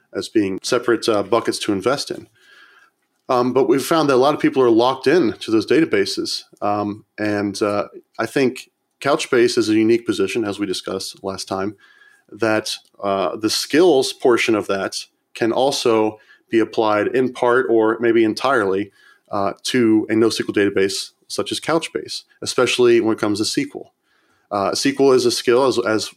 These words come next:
as we said, it's been around since the late seventies. Uh, lots of developers, lots of architects and D B As know how to write S Q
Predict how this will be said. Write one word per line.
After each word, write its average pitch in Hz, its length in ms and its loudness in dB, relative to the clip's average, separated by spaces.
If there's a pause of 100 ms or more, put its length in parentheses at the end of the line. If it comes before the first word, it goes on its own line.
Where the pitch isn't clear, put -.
(120)
as 101 200 -2
we 104 120 0
said, 104 400 -2
it's - 180 -8
been 104 160 -4
around 104 280 0
since - 440 -4 (420)
the 107 80 2
late 101 200 2
seventies. 98 640 -2 (420)
Uh, 98 180 -10
lots 107 460 0
of 107 200 0
developers, 110 600 0
lots 107 200 0
of 101 100 -4
architects 110 460 -2
and 104 80 -4
D 110 140 4
B 101 120 0
As 104 300 0
know 110 240 0
how 110 120 -2
to 101 100 0
write 101 180 0
S - 120 -8
Q 139 160 -2